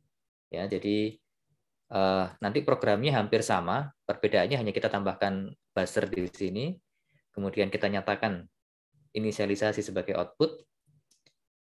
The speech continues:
kemudian, nah ini, kita berikan satu program pendek bahwa kita ingin menyalakan buzzer.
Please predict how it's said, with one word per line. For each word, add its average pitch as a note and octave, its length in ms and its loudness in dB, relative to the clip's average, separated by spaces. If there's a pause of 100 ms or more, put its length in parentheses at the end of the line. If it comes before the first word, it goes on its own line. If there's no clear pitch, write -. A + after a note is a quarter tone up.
(200)
kemudian, B2 680 2
nah F#2+ 160 0
ini, F#2 400 -2
kita A2 400 4
berikan A2+ 320 0
satu A2 240 -2
program F#2+ 320 -2
pendek F#2 480 2 (720)
bahwa G2 240 4
kita B2+ 320 2
ingin B2+ 240 -2
menyalakan G#2 480 0
buzzer. G2 320 0